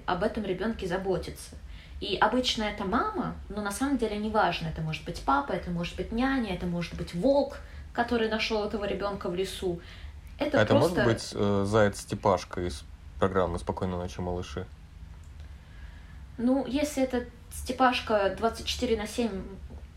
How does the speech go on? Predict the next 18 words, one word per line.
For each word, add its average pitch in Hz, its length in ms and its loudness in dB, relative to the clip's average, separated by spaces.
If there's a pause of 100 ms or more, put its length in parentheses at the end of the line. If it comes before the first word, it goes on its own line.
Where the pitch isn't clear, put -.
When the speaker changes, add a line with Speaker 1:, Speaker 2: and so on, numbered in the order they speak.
(200)
Speaker 1:
заботится 208 580 0
о - 20 2
ребёнке, 220 720 0
меняет 196 400 -4
ему 190 140 -4
подгузники 202 680 -4
и 190 40 2
кормит 370 440 0
его 180 380 0 (240)
из - 380 -10 (440)
сосочки, 165 600 -6 (920)
э, 165 60 -4 (760)
то 247 100 4
да, 185 220 2
это 180 180 -2
может 185 280 -4
быть 175 120 -6
Степашка. - 520 -8